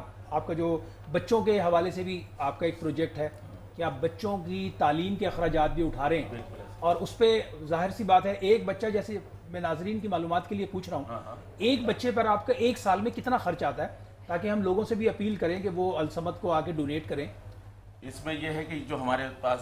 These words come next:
Speaker 2: بچے تعلیم حاصل کر رہے ہیں،
Speaker 1: جی، جی۔
Speaker 2: پہلی بات تو یہ ہے، یہ سرکاری اسکول کے بچے نہیں ہیں۔
Speaker 1: صحیح، صحیح۔
Speaker 2: اور یہاں
Speaker 1: پرائیویٹ
Speaker 2: چینل پر
Speaker 1: آپ پڑھا رہے ہیں۔
Speaker 2: ہاں، پرائیویٹ اسکول
Speaker 1: ٹھیک ہے۔
Speaker 2: ہیں یہ،
Speaker 1: صحیح۔
Speaker 2: کیونکہ پرائیویٹ اور سرکاری اسکول کے معاملہ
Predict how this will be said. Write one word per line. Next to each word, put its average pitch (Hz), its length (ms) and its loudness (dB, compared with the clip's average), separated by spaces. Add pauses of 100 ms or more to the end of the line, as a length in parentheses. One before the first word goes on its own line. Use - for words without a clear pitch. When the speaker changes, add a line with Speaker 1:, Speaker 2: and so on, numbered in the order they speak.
Speaker 2:
بچے 123 300 -12
تعلیم 120 320 -4
حاصل 117 200 -12
کر 113 120 -10
رہے 113 140 -8
ہیں، 156 60 -2
Speaker 1:
جی، 180 60 -2
جی۔ 143 60 -2
Speaker 2:
پہلی 123 100 -6
بات 123 240 -2
تو 135 60 -10
یہ 120 140 -10
ہے، 131 120 -8
یہ 131 100 -10
سرکاری 123 460 -4
اسکول 123 220 -12
کے 127 100 -12
بچے 117 280 -12
نہیں 107 100 -12
ہیں۔ 98 180 -14
Speaker 1:
صحیح، 180 300 2
صحیح۔ 131 240 -4 (440)
Speaker 2:
اور 120 220 2
یہاں 135 260 0
Speaker 1:
پرائیویٹ 214 260 6
Speaker 2:
چینل 233 100 10
پر 220 60 6
Speaker 1:
آپ 196 120 4
پڑھا 139 240 -2
رہے 123 60 -6
ہیں۔ 120 80 -10
Speaker 2:
ہاں، - 100 -12
پرائیویٹ 135 400 0 (120)
اسکول 180 320 -6
Speaker 1:
ٹھیک 123 100 -6
ہے۔ 123 40 -6
Speaker 2:
ہیں 135 120 -10
یہ، 175 60 -10 (180)
Speaker 1:
صحیح۔ 180 220 -4
Speaker 2:
کیونکہ 151 180 -8
پرائیویٹ 135 500 -2
اور 139 100 0
سرکاری 135 440 -4
اسکول 127 220 -14
کے 135 100 -10
معاملہ 131 260 0